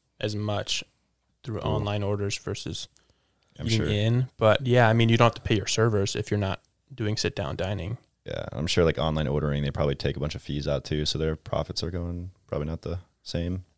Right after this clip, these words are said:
Speaker 1: Yeah, it, yeah, I
Speaker 2: Yeah.
Speaker 1: guess depends on what, uh, system they use. If you, if it's, like, strictly phone calls, you know that they're not trying to pay Grubhub fifty percent fee or whatever. But yeah, some restaurants got hurt by that, uh, that service fee off the top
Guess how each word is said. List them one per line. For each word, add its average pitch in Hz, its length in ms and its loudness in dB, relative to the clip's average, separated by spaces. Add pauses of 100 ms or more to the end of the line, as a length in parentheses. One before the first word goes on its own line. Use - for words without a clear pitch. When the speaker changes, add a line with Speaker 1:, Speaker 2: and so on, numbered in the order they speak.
(140)
Speaker 1:
Yeah, 104 260 4
it, 117 220 2
yeah, 104 140 4
I - 20 0
Speaker 2:
Yeah. 104 40 0
Speaker 1:
guess - 200 0
depends 107 340 -2
on 104 160 -2 (280)
what, 131 400 0
uh, 110 220 0 (200)
system - 460 0
they 104 100 2
use. 104 380 2
If 113 80 -4
you, 104 180 4
if 113 160 -2
it's, 104 260 0
like, - 120 -6
strictly - 400 2
phone 101 320 2
calls, 113 400 6 (600)
you 107 100 -2
know 95 160 0
that 95 160 -4
they're 92 200 0 (460)
not 98 180 -2
trying 107 180 -4
to 90 120 -2
pay 92 320 -2
Grubhub 95 580 0 (340)
fifty 110 320 -2
percent - 320 -2
fee 95 280 -2
or 95 80 0
whatever. 92 340 -2
But - 340 -4 (400)
yeah, 110 200 6
some 104 240 4
restaurants 95 440 0
got 80 220 -2
hurt 104 240 0
by - 240 -6 (540)
that, 98 420 -4
uh, 85 160 -2 (400)
that 104 160 -2
service 107 320 2
fee 92 160 -2
off 87 120 -4
the - 60 -16
top - 320 -2